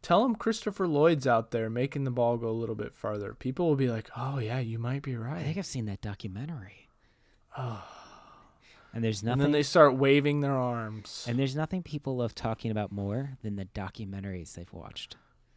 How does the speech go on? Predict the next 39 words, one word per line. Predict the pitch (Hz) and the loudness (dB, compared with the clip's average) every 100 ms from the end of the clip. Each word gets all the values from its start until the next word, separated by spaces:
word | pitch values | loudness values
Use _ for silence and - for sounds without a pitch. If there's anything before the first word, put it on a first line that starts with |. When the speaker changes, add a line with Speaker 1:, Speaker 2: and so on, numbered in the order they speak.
| _ _ | _ _
Speaker 1:
Because | 143 131 131 113 | -8 -2 -2 2
all | 131 131 139 | 6 8 6
documentaries | 135 139 - 127 123 123 117 | 6 4 4 -2 -2 -2 -2
are | 113 | -6
true. | - - 104 98 - _ | -10 -10 -10 -10 -14 _
Speaker 2:
They | 110 101 | -6 -6
are, | 80 - | -6 -8
and | 107 | -6
they | 101 | -4
make | 104 - | -6 -8
you | |
smarter. | - - 92 82 - - _ _ _ - - _ | -12 -10 -10 -10 -14 -20 _ _ _ -20 -20 _
Speaker 1:
There | 151 | 4
Speaker 2:
Listen | 180 | 6
Speaker 1:
are | 196 | 6
a | |
lot | 135 123 123 139 | 6 8 10 8
of | 139 | 8
documentaries | 139 131 135 123 123 120 113 | 6 6 6 0 0 0 -2
on | 110 110 | -4 -4
Pornhub | - 113 107 101 98 104 | -4 -4 -4 -6 -6 -8
that | 104 | -8
are | 104 | -8
very | 107 110 127 120 117 110 | -8 -2 2 4 2 0
true. | - 117 104 95 98 _ - | -6 -6 -6 -6 -10 _ 0
Speaker 2:
They | 113 107 | 0 0
are. | 87 - - - - - | -4 -12 -18 -20 -20 -10
And | 113 | -6
if | 104 113 | -4 -4
you're | 113 | -4
not | 123 127 | -4 -6
sure, | - 110 98 | -4 -4 -4
that's | - 98 - - - _ _ _ | -8 -12 -12 -20 -20 _ _ _
pornhub | - 127 123 120 113 | -6 -2 -2 -2 -6
dot | 110 101 | -8 -10
com | - 87 82 - _ - | -10 -12 -14 -18 _ -18
slash | - 95 90 - | -12 -10 -10 -10
documentaries. | - 92 101 92 85 82 - - - - - _ - | -10 -10 -10 -12 -12 -14 -16 -18 -20 -20 -20 _ -16
<laughs> | - | -4